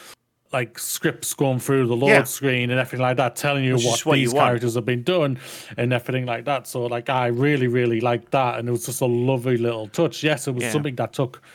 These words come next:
Speaker 1: I think, about, say, eighteen months to get to by the
Speaker 2: Yeah.
Speaker 1: end, obviously, since the release of the game,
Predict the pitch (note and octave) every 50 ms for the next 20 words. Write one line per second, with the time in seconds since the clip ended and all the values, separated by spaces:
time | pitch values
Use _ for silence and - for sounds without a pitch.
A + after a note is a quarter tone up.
0 | _ _ _ _ _ _ _ _ _ _ _ _ _ _ - - D#3 D3 C3 A#2
1 | C3 A#2+ A2+ - - - C3+ A#2+ C3+ C3+ C#3 B2+ C3 C#3 C3 B2 A#2+ A#2+ B2+ C#3
2 | C3+ - - - A#2+ - C#3+ C#3+ - - - E3+ E3 D3 E3 D#3+ E3 E3 E3 E3
3 | E3+ F3 F3 F#3 F3+ E3 D3+ B2 A#2 - B2+ A2+ - - - B2 - - C#3 A#2+
4 | A#2+ A#2 A#2+ B2 A#2 - - B2 A#2+ A#2+ C#3 C#3+ C3 D#3 D#3 E3 F3 F3+